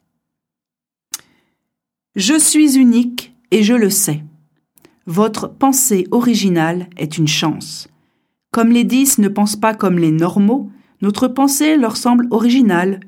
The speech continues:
unique, créative. C'est donc un atout pour les dix. Il arrive d'ailleurs que ce type de pensée soit très recherché dans certaines branches professionnelles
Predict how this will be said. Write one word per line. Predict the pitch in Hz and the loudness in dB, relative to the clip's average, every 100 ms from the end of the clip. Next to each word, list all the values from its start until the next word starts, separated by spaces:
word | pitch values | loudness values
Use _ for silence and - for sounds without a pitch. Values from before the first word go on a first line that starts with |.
| - | 0
unique, | 240 196 - - - _ | 2 2 0 -10 -18 _
créative. | - 247 233 233 180 165 175 - _ _ _ _ - | -4 0 0 -2 -4 -4 -6 -16 _ _ _ _ -8
C'est | 254 233 | -4 2
donc | 285 277 | 2 2
un | 233 233 | 0 0
atout | 240 226 156 | 0 -2 -8
pour | 175 165 | -4 -2
les | 156 | 0
dix. | 147 151 - - _ _ _ _ _ 202 | -2 -4 -8 -12 _ _ _ _ _ -2
Il | 180 | 0
arrive | 180 220 | 2 0
d'ailleurs | 208 220 175 175 202 | 2 2 2 0 -2
que | 220 | -6
ce | 214 | -2
type | 214 277 208 | -2 -2 0
de | 220 | -2
pensée | 214 220 - 180 - | -2 -4 0 -2 -4
soit | - 214 | -6 -6
très | 214 311 | -4 -2
recherché | 277 233 226 202 - 165 | 0 0 -2 -4 -2 -4
dans | - 208 | -2 -2
certaines | 220 226 226 202 | -2 -4 0 0
branches | 185 202 - | 0 -4 -4
professionnelles | 233 233 214 - 180 160 214 | -8 -4 -4 0 0 0 -4